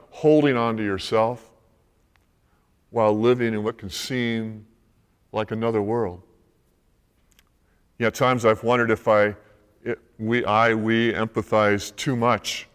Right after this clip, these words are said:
with the world around us. We assimilate maybe too much to it. We can take the beautiful example of Jesus coming into the world, embracing him as one of us,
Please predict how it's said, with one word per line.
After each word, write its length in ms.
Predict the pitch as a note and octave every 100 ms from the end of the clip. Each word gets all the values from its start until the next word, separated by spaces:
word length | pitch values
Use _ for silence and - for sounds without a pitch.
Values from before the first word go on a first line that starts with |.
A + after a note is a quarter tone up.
| _ _ _ -
with 160 | A2
the 80 | G#2+
world 300 | G#2 G#2+ G2+
around 380 | F#2 F#2+ G#2 G2+
us. 380 | F#2 F2+ - -
We 200 | A2+ A2
assimilate 680 | G#2 - C3 A#2+ A2 G2+ G2 - _ _
maybe 240 | A#2 A#2+ G#2+
too 360 | - - D3+
much 360 | A#2+ A#2+ - -
to 220 | - E2+
it. 240 | E2+ - - _ _ _ _ _ _ _ _ _ _
We 100 | B2+
can 380 | C3 A#2+ A2+ G2+ - _ _ -
take 400 | - D3+ D3+ -
the 100 | G#2
beautiful 600 | F2+ A#2 C#3+ C#3 A#2+ A2
example 500 | G2+ A#2 B2 A#2 A2
of 80 |
Jesus 500 | F#2 A#2+ B2+ A2+ G2+
coming 360 | - A#2+ A#2 A2
into 160 | B2 B2
the 100 | A2
world, 500 | A2 B2+ A#2+ G#2+ - - -
embracing 1080 | C#3 A#2+ F#2+ A2 B2 D3 C#3+ - A#2+ G#2+ G#2 _ _ _ _ _ _
him 340 | - C#3 A#2+ A2
as 180 | G2+ G#2+
one 280 | A2 B2
of 160 | A2+ G2
us, 560 | A#2+ A2 G2 - -